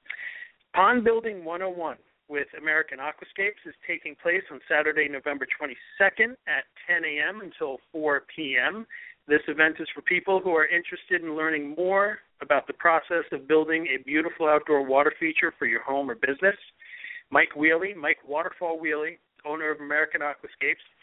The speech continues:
and professional pond builder for over eighteen years, will be demonstrating the process of building an ecosystem pond and answering questions about the process. Attendees will be provided with lunch, a T-shirt, a pond information kit,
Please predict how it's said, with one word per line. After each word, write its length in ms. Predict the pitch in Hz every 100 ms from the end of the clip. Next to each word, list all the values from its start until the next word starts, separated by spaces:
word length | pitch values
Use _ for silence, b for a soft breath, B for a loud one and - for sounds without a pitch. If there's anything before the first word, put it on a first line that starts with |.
| B B B -
and 300 | 143 135 135
professional 480 | 151 156 156 160 151
pond 340 | 160 147 147
builder 320 | 151 151 165 160
for 140 | 151
over 160 | 143 127
eighteen 480 | 139 151 - 170 170
years, 340 | 139 123 127
will 100 | 147
be 120 | 135 127
demonstrating 720 | 143 151 139 - 147 143 143
the 80 | -
process 480 | - 151 143 160 -
of 120 | 123
building 380 | - 143 147 147
an 120 | 127 127
ecosystem 600 | 151 160 156 - - 110
pond 380 | - 139 156 202 - _ B B -
and 100 | 139
answering 480 | 127 131 151 143 147 _
questions 380 | - 226 - 151
about 200 | 123 113
the 60 | -
process. 420 | 110 98 - - -
Attendees 560 | 127 160 160 165 160 147
will 100 | 135
be 120 | 135
provided 480 | 135 131 143 143 135
with 100 | 123
lunch, 340 | 143 143 220 - - - _ _ _
a 40 | -
T-shirt, 400 | - - - - _ _ _ _ _ _ _ _ - _ _
a 40 | -
pond 340 | - 160 165
information 640 | 156 147 143 143 - 185 -
kit, 160 | 240